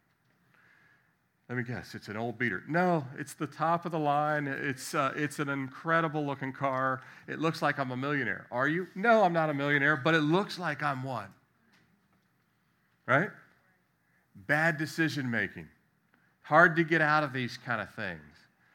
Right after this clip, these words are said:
Now, I'm not saying that we aren't all tempted to feel, "Man, I, I want that." But we're not led by feelings, or we're not supposed to be.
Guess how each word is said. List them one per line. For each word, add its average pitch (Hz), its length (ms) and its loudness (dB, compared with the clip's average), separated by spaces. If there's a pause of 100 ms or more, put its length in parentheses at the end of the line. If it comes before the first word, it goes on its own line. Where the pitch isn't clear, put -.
(160)
Now, 165 120 6
I'm 180 80 6
not 202 180 6
saying 196 340 0
that 160 120 -4
we 151 100 0
aren't 165 320 2
all 143 220 0
tempted 170 600 -4 (280)
to 143 140 -8
feel, 226 600 -4 (200)
"Man, 175 200 0
I, 139 160 0 (280)
I 131 100 -2
want 156 400 -4
that." 110 400 -6 (1300)
But 160 140 -6
we're 156 120 0
not 135 180 0
led 139 180 -2
by 120 160 0
feelings, 117 640 -6
or 120 100 -8
we're 120 100 -4
not 107 160 -4
supposed - 400 -8
to 113 80 -8
be. 80 240 -12